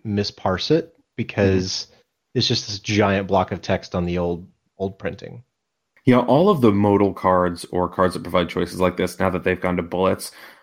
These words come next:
Speaker 2: are so much cleaner and so much better. A great stylistic change. You know, again, all of the things that Magic has done to make the game a little more straightforward and a little simpler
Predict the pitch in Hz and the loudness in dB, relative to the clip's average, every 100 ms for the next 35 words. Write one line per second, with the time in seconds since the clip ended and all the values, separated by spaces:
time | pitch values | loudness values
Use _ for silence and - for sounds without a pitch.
0 | - 101 98 - - 110 110 107 95 - | -4 -2 -2 -4 2 4 6 4 2 -2
1 | - 90 90 87 87 - 87 85 - 98 | -6 -4 -2 -4 -4 -6 -8 -8 -4 0
2 | 98 95 92 - 85 85 85 - - - | 2 2 0 -2 -4 -4 -6 -8 -16 -16
3 | - 104 95 113 110 - 101 98 92 - | -2 -2 4 4 4 2 -2 0 -2 -6
4 | - - 87 85 87 - - 107 107 104 | -10 -6 -4 -4 -8 -12 -2 2 4 4
5 | 104 117 101 95 - - - 110 123 127 | 4 4 4 0 -8 -16 0 2 4 4
6 | 120 110 104 98 101 92 - 95 92 98 | 4 4 4 4 4 4 2 0 0 0
7 | 95 95 90 92 90 90 90 87 - 87 | -2 -4 -4 -2 0 0 -2 -4 -2 0
8 | 87 - - - 110 117 104 104 101 98 | 0 -4 -12 2 2 4 4 4 4 2
9 | 92 101 104 101 101 - 95 98 92 92 | 2 2 4 6 4 2 -2 0 2 0
10 | - - 95 - - 98 101 123 131 - | -2 0 0 0 0 2 4 4 2 0
11 | 95 95 92 92 - 95 107 104 117 | -2 0 0 -2 0 0 2 2 2